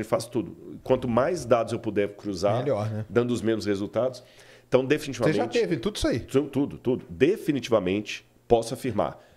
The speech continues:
Speaker 1: esse túmulo não é o de Jesus. Abro a possibilidade de Jesus ter sido crucificado nessa região? Pode ser. Lembra que eu falei da possibilidade? Pode
Speaker 2: Uhum.
Speaker 1: ser.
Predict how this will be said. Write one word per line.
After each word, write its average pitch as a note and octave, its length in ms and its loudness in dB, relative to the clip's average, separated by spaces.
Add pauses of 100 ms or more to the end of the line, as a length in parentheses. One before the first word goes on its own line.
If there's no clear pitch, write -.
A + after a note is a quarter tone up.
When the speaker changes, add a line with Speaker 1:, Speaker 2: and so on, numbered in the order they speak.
(280)
Speaker 1:
esse C3+ 340 2
túmulo A#2 460 0
não A#2+ 240 0
é F#2 60 0
o F#2+ 60 -2
de E2 100 -8
Jesus. C#2+ 500 -8 (1400)
Abro F3+ 440 2
a C#3 40 0
possibilidade G#2+ 920 0
de E2+ 100 -10
Jesus G2 360 0
ter F#2+ 140 -2
sido F#2+ 220 -8
crucificado F2+ 560 -2
nessa E2+ 200 -6
região? F2 580 0 (640)
Pode C#4+ 340 0
ser. D4 380 -2 (220)
Lembra B2 200 2
que A2+ 60 0
eu A2 40 0
falei G#2+ 180 2
da G2 80 4
possibilidade? G2+ 500 0 (160)
Pode F3 260 2
Speaker 2:
Uhum. G#2 60 -2
Speaker 1:
ser. G#2+ 360 -2